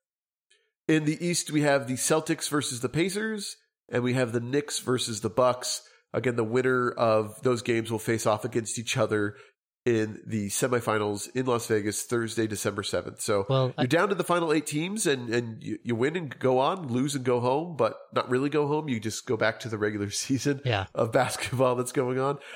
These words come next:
Speaker 1: Uh, and again, the finals on Saturday, December ninth,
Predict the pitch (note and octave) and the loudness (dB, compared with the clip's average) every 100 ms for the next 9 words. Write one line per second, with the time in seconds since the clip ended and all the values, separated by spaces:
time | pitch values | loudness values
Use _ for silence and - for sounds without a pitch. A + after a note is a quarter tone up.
0 | C#3 C3 C3+ F#3 D#3+ D3+ D#3+ C3+ - D#3+ | 0 4 4 4 2 2 2 0 2 4
1 | F3+ D#3 C3+ D3 C#3 B2+ A#2 - D#3+ D#3 | 4 2 0 0 0 0 -4 2 4 4
2 | D3+ C3+ B2 C3+ B2 A2 C#3+ | 2 0 0 0 2 2 0